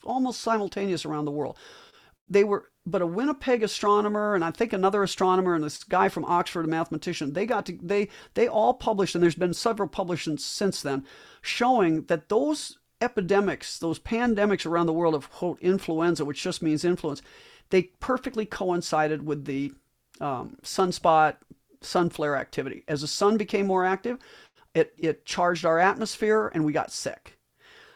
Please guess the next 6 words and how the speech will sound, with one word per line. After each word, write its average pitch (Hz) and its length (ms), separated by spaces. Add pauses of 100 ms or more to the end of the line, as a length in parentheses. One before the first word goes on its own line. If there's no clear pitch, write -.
(140)
Now, 160 400 (800)
what 196 200
happened 247 360
in 202 80
nineteen 214 340
eighteen? 247 540